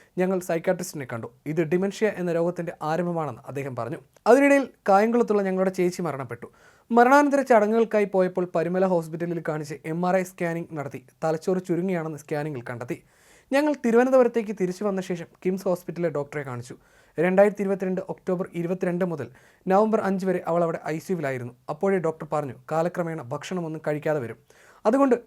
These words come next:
ട്യൂബ് ഇടുന്നതാണ് നല്ലതെന്ന്. ഞങ്ങൾക്ക് പേടിയായിരുന്നു, അണുബാധ ഉണ്ടാവുമെന്നൊക്കെ ചിലർ പറഞ്ഞു. ആദ്യമായിട്ടല്ലേ ഇങ്ങനെയൊക്കെ കേൾക്കുന്നതും കാണുന്നതും. അതുവരെ ഭക്ഷണം അല്പസ്വല്പം കഴിക്കുമായിരുന്നു.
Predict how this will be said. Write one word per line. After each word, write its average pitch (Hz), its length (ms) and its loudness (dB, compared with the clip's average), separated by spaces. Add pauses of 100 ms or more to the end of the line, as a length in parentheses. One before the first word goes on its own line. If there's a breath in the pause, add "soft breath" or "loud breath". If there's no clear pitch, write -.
ട്യൂബ് 226 240 2
ഇടുന്നതാണ് 185 380 2
നല്ലതെന്ന്. 139 420 -6 (160)
ഞങ്ങൾക്ക് 180 360 -4
പേടിയായിരുന്നു, 120 480 -2 (120)
അണുബാധ 180 380 4
ഉണ്ടാവുമെന്നൊക്കെ 175 500 -2
ചിലർ 135 300 -8
പറഞ്ഞു. 120 200 -6 (580 soft breath)
ആദ്യമായിട്ടല്ലേ 226 600 4 (100)
ഇങ്ങനെയൊക്കെ 185 420 -2
കേൾക്കുന്നതും 165 500 -4
കാണുന്നതും. 131 380 -6 (180)
അതുവരെ 180 300 0 (120)
ഭക്ഷണം 175 360 -6
അല്പസ്വല്പം 170 540 -4
കഴിക്കുമായിരുന്നു. 120 520 -10